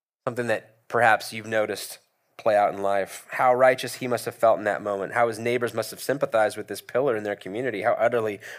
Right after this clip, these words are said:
proper for him to do what must be done to defend his good name.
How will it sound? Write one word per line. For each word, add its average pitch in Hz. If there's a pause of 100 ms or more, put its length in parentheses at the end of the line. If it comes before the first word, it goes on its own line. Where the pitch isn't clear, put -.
(120)
proper 135
for 113
him 110
to 107
do 120
what 95
must 120
be 104
done 123
to 107
defend 113
his 101
good 104
name. 101